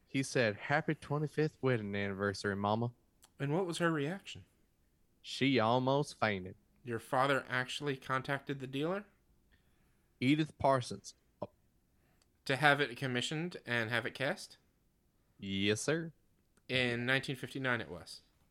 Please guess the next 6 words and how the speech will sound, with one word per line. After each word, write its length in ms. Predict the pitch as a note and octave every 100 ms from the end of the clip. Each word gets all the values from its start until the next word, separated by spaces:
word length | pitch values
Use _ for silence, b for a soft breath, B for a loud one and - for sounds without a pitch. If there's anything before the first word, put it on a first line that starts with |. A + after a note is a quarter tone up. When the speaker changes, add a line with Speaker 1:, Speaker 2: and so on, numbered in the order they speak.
| _ _ _ _ _ _ _ _ _
Speaker 1:
I 80 | C#3+
believe 440 | C#3 E3 C#4+ C#4
it 80 | G#2
was 200 | E2+ F2
nineteen 420 | F#2+ F#2+ F#2+ G2+
fifty-nine. 640 | F#2+ - G2 G2+ A2 C#3